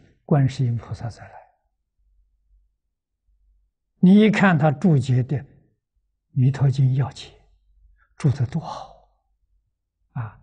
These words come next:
印光大师说，即使是阿弥陀佛再来，给《弥陀经》做个注解，也不能超过其上。这话说绝了。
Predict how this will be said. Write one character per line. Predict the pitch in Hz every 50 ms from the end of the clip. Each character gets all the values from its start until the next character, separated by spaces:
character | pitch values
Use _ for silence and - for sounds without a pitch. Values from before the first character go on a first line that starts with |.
| _ _
印 | 170 151 139 127 120
光 | 135 135 127 127
大 | 123 143 123 110
师 | - - 147
说， | - - - - _ _ _ _ _ _ _ _ _ _ _ _ _ _ _ _
即 | - - 320 311 247 165
使 | - - - 139 151
是 | - - 156 160 160
阿 | - 208 220 208
弥 | 202 196 175 160
陀 | - - 170 165
佛 | - - 143 135
再 | 139 - - 220 208 -
来， | - - - - - - - _ _ _ _ _ _ _ _ _ _ _ _ - - - _ _ _
给 | - 151 147 156 151
《弥 | 139 135 143 180
陀 | 175 - - 156
经》 | 139 135 160 143 143 135
做 | 139 - 151 135
个 | 120 135
注 | 120 - 147 123
解， | - - - - - - _ _ _ _ _
也 | _ - 127 135 131
不 | 131 - 147
能 | 127 120 123 135 120
超 | - - - 160 143
过 | 131 - 143 -
其 | - - 123
上。 | - - 165 151 - - _ _ _ _ _ _ _ _ _ _ _ _ _ _ _ _ _ _ _ _ _ _ _ _ _ _ _ _ _ _ _ _ _ _ _ _ _ _ _ _ _ _ _ _ _ _
这 | - 185
话 | - - 214 160
说 | - - 170 139
绝 | - - 139 165
了。 | 208 196 - - - - _